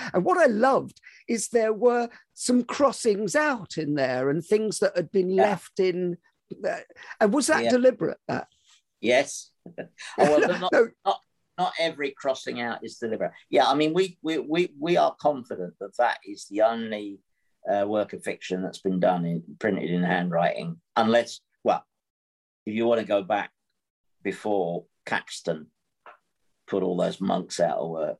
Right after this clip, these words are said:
Speaker 2: you know. Th-, but this,
Speaker 1: <laughs> Yes.
Speaker 2: I mean, you got Wainwright's, uh, um, Lake District walks and stuff.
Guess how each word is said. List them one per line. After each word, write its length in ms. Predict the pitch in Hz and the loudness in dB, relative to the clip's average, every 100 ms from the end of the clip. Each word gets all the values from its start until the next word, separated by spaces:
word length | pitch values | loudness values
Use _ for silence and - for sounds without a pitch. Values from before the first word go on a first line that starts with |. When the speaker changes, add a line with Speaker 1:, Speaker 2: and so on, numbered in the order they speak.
| _ | _
Speaker 2:
you 140 | 87 | -2
know. 180 | 87 76 - | -2 -2 -2
Th-, 220 | 98 87 | 0 2
but 160 | 107 95 | 2 4
this, 220 | 139 185 - | 2 2 -8
Speaker 1:
<laughs> 140 | - - | -18 -16
Yes. 220 | - - _ 98 | -16 -16 _ 0
Speaker 2:
I 60 | |
mean, 140 | 101 117 | 4 4
you 100 | 123 | 4
got 180 | 127 | 2
Wainwright's, 640 | 117 110 104 98 95 - - 90 - _ - | 2 2 0 -4 -6 -8 -14 -14 -16 _ -4
uh, 260 | 92 90 85 - - - - - 71 | -2 -2 -6 -10 -14 -12 -8 -2 2
um, 460 | 92 87 87 85 | 2 2 0 0
Lake 240 | 90 92 85 | 0 0 0
District 320 | 90 - - | -2 -4 -2
walks 360 | 95 87 - 73 | 0 0 0 -8
and 60 | |
stuff. 200 | - - | -6 -6